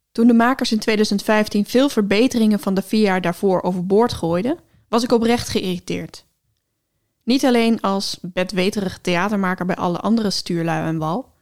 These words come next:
maar ook als consument. Want hallo, we moeten er nog vijf.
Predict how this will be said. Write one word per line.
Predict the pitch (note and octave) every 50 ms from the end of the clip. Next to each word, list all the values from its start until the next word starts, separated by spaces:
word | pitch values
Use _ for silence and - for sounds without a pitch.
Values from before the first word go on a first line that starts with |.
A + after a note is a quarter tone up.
| _ _ _
maar | - - -
ook | A#3+ B3+ -
als | B3 - -
consument. | - A#3+ A3+ G#3 - F#3 G#3 F#3+ D#3+ E3+ - - - - - _ _ _ _ _ _ _ _ _ _ _
Want | - F#3+ F#3+
hallo, | G#3 G#3 A3+ G3+ E3+ F#3 F#3+ B3 - _ _ _ _ _ _ _ _ _ _ _
we | _ A3 G#3+
moeten | A#3 B3+ D#4 D4 A#3+
er | G3+ E3+
nog | D#3 C#3+ -
vijf. | - - D3 E3 D#3+ - - -